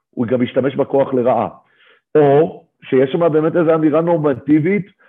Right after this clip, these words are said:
שככה באמת מלך בישראל יכול, אה, לנהוג. המחלוקת הזאת, אגב, היא מחלוקת בגמרא. מחלוקת בגמרא, האם משפט המלוכה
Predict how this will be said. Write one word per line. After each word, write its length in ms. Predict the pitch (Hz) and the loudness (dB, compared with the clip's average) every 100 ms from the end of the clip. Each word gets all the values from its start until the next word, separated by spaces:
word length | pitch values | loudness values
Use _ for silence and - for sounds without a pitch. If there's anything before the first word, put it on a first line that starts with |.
| _ | _
שככה 680 | - - 180 175 180 190 185 | -14 -6 -2 -2 0 0 0
באמת 360 | 139 135 156 156 | 0 0 0 -2
מלך 240 | 143 147 | -2 -2
בישראל 360 | 143 123 131 135 | -2 -2 0 0
יכול, 460 | 123 127 127 131 - | 0 0 0 0 -2
אה, 40 | |
לנהוג. 440 | 117 113 104 92 - - _ _ - | -4 -4 -4 -6 -8 -20 _ _ -6
המחלוקת 400 | 123 156 170 165 | -2 0 0 0
הזאת, 240 | 151 135 | -2 0
אגב, 160 | 135 139 | -2 -2
היא 100 | 135 | -4
מחלוקת 320 | 131 143 139 | -4 -4 -4
בגמרא. 400 | 123 113 127 123 - _ _ _ _ - | -6 -6 -6 -8 -10 _ _ _ _ -8
מחלוקת 400 | 120 175 175 196 | -2 0 0 0
בגמרא, 460 | 143 117 123 120 | 0 -2 -2 0
האם 440 | 165 139 123 170 165 | 0 0 0 -2 -2
משפט 360 | 135 - 156 | -4 -4 -2
המלוכה 500 | 151 127 110 - 123 | -2 -2 -2 0 -2